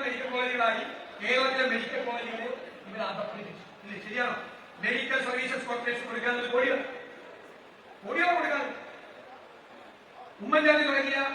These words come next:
കാരുണ്യ ആരോഗ്യ പദ്ധതി, സി പി എസ് ശിവകുമാർ അന്ന് ആരോഗ്യമന്ത്രിയാണ്, ആയിരത്തി എണ്ണൂറ് കോടി കൊടുക്കാൻ ഇപ്പോ. പിന്നെ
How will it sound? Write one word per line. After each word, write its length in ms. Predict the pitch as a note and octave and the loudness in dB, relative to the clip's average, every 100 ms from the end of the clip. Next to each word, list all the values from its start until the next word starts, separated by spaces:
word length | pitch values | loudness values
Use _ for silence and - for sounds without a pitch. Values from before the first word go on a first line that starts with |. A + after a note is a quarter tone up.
| A3 | 2
കാരുണ്യ 420 | B3 C4+ C#4 C4+ | 4 4 4 4
ആരോഗ്യ 240 | C4 C4+ - | 6 4 4
പദ്ധതി, 240 | C4+ C4 A3 - | 2 0 -2 -8
സി 100 | A#3+ B3 | -10 -8
പി 60 | C4 | -4
എസ് 100 | C4 | -4
ശിവകുമാർ 320 | B3+ B3+ B3 - - G#3+ | -2 0 0 -2 -8 -8
അന്ന് 140 | A#3+ A#3+ | 0 2
ആരോഗ്യമന്ത്രിയാണ്, 580 | C4 C4 C4 A#3+ - - - - G3 A#3+ | 2 0 -2 -2 -4 -6 -14 -10 -4 0
ആയിരത്തി 400 | C4 C4 C4 B3+ | 0 0 -2 -2
എണ്ണൂറ് 240 | B3 C4+ C4 | -2 -2 0
കോടി 120 | B3+ | 0
കൊടുക്കാൻ 340 | B3+ C4 C4+ C4+ | 0 0 0 2
ഇപ്പോ. 120 | C4 - - - - - - - - - - - - | 2 2 0 -8 -14 -18 -20 -20 -20 -20 -20 -10 -2
പിന്നെ 220 | B3 | 4